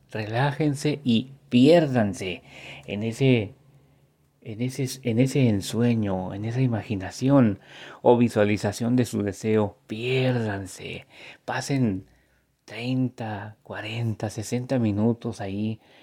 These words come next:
Pero, insisto, sin esforzarse, porque el esfuerzo se derrota a sí mismo. Soy muy insistente en esto porque mucha gente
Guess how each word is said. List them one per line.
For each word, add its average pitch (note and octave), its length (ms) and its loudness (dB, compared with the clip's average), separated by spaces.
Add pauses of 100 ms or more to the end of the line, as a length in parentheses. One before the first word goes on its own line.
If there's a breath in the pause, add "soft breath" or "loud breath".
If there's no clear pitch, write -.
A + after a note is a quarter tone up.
(1600 soft breath)
Pero, F3+ 400 6 (840)
insisto, C3 840 2
sin D#3 460 4
esforzarse, C3 1040 2 (380)
porque A#2+ 240 -4
el A2 80 0
esfuerzo D3+ 520 2
se A#2+ 140 2
derrota A2 680 6
a G#2 120 -12
sí A2+ 180 -8
mismo. G#2 480 -6 (220 loud breath)
Soy F3+ 240 2
muy G3 200 6
insistente D#3+ 680 0
en C3+ 80 4
esto C3+ 340 2
porque A#2+ 240 0
mucha C3+ 320 0
gente B2+ 560 2